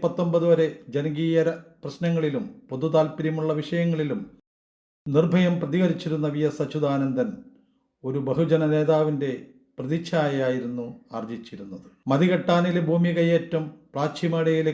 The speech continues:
കുടിവെള്ള പ്രശ്നം, മറയൂരിലെ ചന്ദനക്കൊള്ള തുടങ്ങിയ ജനകീയ വിഷയങ്ങൾ ബഹുജന ശ്രദ്ധയിൽ കൊണ്ടുവരുന്നതിൽ വി എസ് അച്യുതാനന്ദൻ വഹിച്ച പങ്ക് നിർണായകമായിരുന്നു.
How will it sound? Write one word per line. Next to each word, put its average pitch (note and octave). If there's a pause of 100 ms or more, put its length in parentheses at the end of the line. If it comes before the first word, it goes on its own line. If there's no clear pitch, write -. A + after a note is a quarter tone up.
കുടിവെള്ള E3 (140)
പ്രശ്നം, D3+ (280)
മറയൂരിലെ D3 (260)
ചന്ദനക്കൊള്ള C#3 (140)
തുടങ്ങിയ B2+ (520)
ജനകീയ C#3+ (120)
വിഷയങ്ങൾ C#3 (520)
ബഹുജന C#3 (100)
ശ്രദ്ധയിൽ C#3+ (100)
കൊണ്ടുവരുന്നതിൽ C#3 (640)
വി C3
എസ് C#3
അച്യുതാനന്ദൻ C#3+ (140)
വഹിച്ച C3
പങ്ക് B2 (540)
നിർണായകമായിരുന്നു. A#2